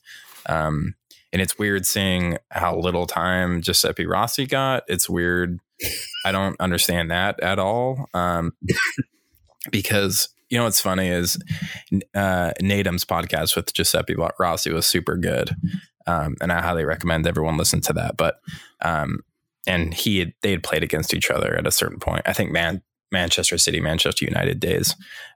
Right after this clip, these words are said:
Um, but Nadum's podcast was titled, and he mentioned it multiple times throughout the podcast, "Don't Sleep on Giuseppe Rossi." And I was like,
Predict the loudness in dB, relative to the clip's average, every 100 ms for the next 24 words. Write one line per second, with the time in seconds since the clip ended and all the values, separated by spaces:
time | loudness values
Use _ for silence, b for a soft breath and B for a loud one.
0 | -4 0 0 -2 -6 _ _ -12 -12 -12
1 | -4 0 2 2 0 0 0 0 -2 0
2 | 2 4 2 0 -2 -2 0 0 0 0
3 | 0 0 0 0 0 0 0 -2 -2 2
4 | 2 2 0 0 0 0 -4 -2 -2 0
5 | 2 0 -2 -4 -2 -2 0 0 0 -4
6 | _ -2 0 2 2 2 2 0 0 0
7 | 0 2 2 0 0 0 0 0 0 0
8 | -2 -6 B B B B -2 0 0 0
9 | 0 -2 -4